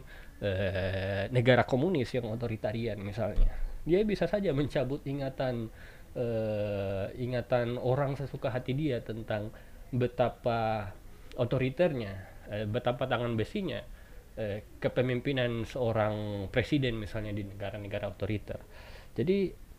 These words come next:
persoalannya tinggal masalah etika kalau menurut saya. Jadi, kalaupun itu te-,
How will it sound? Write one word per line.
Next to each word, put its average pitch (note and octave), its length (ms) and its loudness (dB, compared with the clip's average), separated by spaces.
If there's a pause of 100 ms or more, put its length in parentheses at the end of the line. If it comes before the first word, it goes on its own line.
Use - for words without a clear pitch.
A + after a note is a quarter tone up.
(400)
persoalannya F#3 500 4
tinggal D#3 260 2
masalah C3+ 380 -4
etika B2+ 400 -2
kalau A2 160 -4
menurut G#2+ 180 -6
saya. - 300 -4 (320)
Jadi, F3+ 480 2
kalaupun C3+ 640 2 (160)
itu F#3+ 380 4 (100)
te-, C#3 320 0